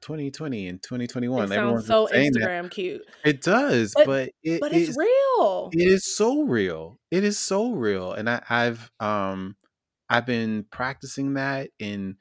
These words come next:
Speaker 1: understanding that, and even in, again, the relationship I'm in now, there's so much of me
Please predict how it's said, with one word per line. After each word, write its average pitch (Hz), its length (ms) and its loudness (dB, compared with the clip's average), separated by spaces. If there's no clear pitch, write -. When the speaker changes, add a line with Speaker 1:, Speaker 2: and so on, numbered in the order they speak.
Speaker 1:
understanding 117 760 -2
that, 135 460 -2
and 107 160 -4
even 123 240 -2
in, 107 260 -4
again, 104 260 -6
the 101 100 -4
relationship 107 540 -6
I'm 101 160 -8
in 95 140 -8
now, 101 500 -8
there's 117 240 -4
so 127 300 -4
much 131 360 -6
of 110 200 -12
me 110 580 -8